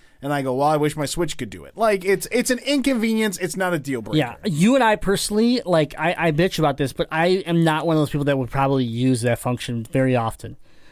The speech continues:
Speaker 2: But at the same time, you're asking me three hundred dollars for the system when the cheaper systems on the market already do it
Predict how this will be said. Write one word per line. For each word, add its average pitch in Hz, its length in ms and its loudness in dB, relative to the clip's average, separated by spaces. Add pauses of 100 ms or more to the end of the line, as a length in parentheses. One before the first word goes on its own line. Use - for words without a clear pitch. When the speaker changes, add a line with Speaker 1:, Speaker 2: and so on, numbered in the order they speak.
(240)
Speaker 2:
But 160 300 2
at 156 140 0
the 160 80 0
same 240 280 0
time, 175 280 2
you're 165 160 0
asking 160 480 -2
me 165 120 2
three 160 340 0
hundred 156 260 2
dollars 135 360 2
for 131 120 -10
the 120 120 -4
system 127 560 -4
when 123 280 -2
the 131 80 -2
cheaper 165 360 -4
systems 135 520 -2
on 131 160 0
the 175 80 0
market 147 600 -2
already 165 300 0
do 320 240 -4
it - 160 -2